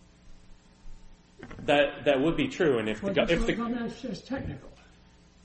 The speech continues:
Speaker 2: It isn't, it isn't canceled. It terminates.
Speaker 1: Right. The, the contract, the, if the government didn't pick
Speaker 2: And you,
Speaker 1: up
Speaker 2: and you
Speaker 1: the
Speaker 2: are
Speaker 1: option.
Speaker 2: not, you are not enjoined from terminating the contract.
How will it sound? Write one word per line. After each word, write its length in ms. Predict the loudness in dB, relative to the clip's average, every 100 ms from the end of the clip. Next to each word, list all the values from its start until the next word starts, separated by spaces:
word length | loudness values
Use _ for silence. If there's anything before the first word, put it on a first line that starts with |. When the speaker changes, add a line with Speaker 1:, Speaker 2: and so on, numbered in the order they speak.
| -10
Speaker 2:
It 160 | -6 -4
isn't, 320 | -4 -6 -6
it 100 | -6
isn't 340 | -4 -4 -6
canceled. 600 | -6 -6 -6 -8 -12 -12 -10
It 180 | -10 -8
terminates. 680 | -4 -4 -4 -10 -20 -20 -20 _ _ _ _ _ -20 -20 -20 _ _ -20 _ -20 -20 -2
Speaker 1:
Right. 220 | 0 0
The, 260 | 0 -2 -2 -2
the 100 | -4
contract, 640 | -2 -4 -2 -2 -2 -4 -6
the, 120 | -6 -6
if 140 | -6 -4
the 80 | 0
government 380 | -2 -2 -4
didn't 220 | -4 -6 -4
pick 80 |
Speaker 2:
And 100 | -2
you, 60 | -2
Speaker 1:
up 120 | -2
Speaker 2:
and 180 | -2 -2
you 60 | 0
Speaker 1:
the 100 | 0
Speaker 2:
are 140 | -2
Speaker 1:
option. 20 |
Speaker 2:
not, 220 | -2 -4
you 120 | -4 -4
are 100 | -4
not 260 | -4 -2
enjoined 760 | -2 -2 -2 -2 -2 0 -2 -2
from 200 | -6 -6
terminating 580 | -4 -4 -2 -4 -8 -10
the 80 |
contract. 540 | -8 -8 -8 -10 -16